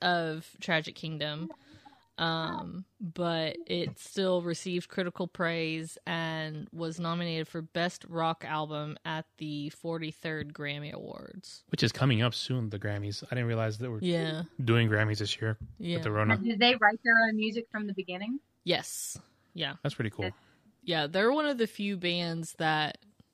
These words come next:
Speaker 1: writes their own music, which I love about them.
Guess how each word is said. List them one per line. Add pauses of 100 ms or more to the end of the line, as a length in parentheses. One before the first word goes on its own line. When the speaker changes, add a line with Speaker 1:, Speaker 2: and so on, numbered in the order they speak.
(120)
Speaker 1:
writes
their
own (160)
music,
which
I
love (1300)
about
them.